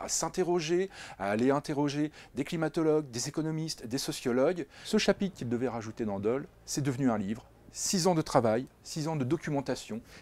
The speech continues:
et ce livre s'appelle Saison brune. Là encore, c'est un travail documentaire. Il interviewe des climatologues, des biologistes, des scientifiques, des sociologues, des économistes, et il essaye de comprendre comment notre monde fonctionne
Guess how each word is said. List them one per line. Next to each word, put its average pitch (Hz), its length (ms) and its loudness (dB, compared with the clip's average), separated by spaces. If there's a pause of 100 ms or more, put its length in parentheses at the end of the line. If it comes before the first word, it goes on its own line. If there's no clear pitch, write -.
et 131 40 4
ce 139 140 6
livre 147 240 6
s'appelle 127 480 2 (100)
Saison 143 460 2
brune. 98 360 0 (200)
Là 120 180 2
encore, 160 400 2
c'est - 160 -4
un 123 80 -2
travail 135 300 0
documentaire. 131 720 -2 (260)
Il 117 100 4
interviewe 117 560 0 (300)
des 92 140 -4
climatologues, 131 760 2 (240)
des 90 80 -6
biologistes, 120 880 0 (260)
des 92 100 -6
scientifiques, - 840 0 (240)
des 113 80 -4
sociologues, 120 680 6
des 127 200 0
économistes, 127 720 2 (180)
et 117 60 4
il 131 80 6
essaye 156 220 2
de 139 100 2
comprendre 143 480 -2
comment 160 260 0
notre 143 240 -2
monde 147 200 -2
fonctionne 101 520 -4